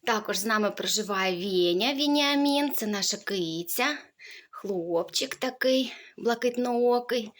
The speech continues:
А він у нас є, а, синочком Сімони нашої. Веня, кис-кис-кис-кис. От і мій красавець. Ось такий у нас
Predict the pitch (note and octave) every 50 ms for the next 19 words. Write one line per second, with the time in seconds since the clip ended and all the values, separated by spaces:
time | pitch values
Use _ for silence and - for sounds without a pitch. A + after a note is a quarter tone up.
0 | - - - - - - - - - - - G#3 G#3 G3+ F#3+ A3+ B3+ B3+ A#3 A3
1 | A3 A3 G#3+ G#3 G#3 - - G#3+ G3+ G#3+ A3 A3 G3 F#3 F#3 F3+ - - - _
2 | _ _ _ _ _ _ _ _ _ _ _ _ _ _ - G3+ G3 F3+ F#3 -
3 | - - C4+ A#3 G3+ F#3+ F3+ F3+ - - - A3+ B3 C4+ C#4+ D4 - _ _ _
4 | - - - - C#4+ C4 C4 C4+ C4+ C4+ C4+ C4+ C4 C4+ C4 C4+ C4+ C4+ C4+ -
5 | C4 B3+ B3 B3+ - _ _ _ _ _ _ - A#3+ B3+ C4+ B3 A#3 - _ _
6 | - - - - - - - - - - _ - - - _ _ _ _ _ _
7 | _ _ _ _ _ - D4+ A3 - - - G3+ F#3+ F#3+ - - - F#3+ G3 -
8 | - - - - - - - - G#3+ - - - - - - - G3+ G3+ - -
9 | F#3+ F#3+ - - G#3 - - F#3+ F#3+ - - -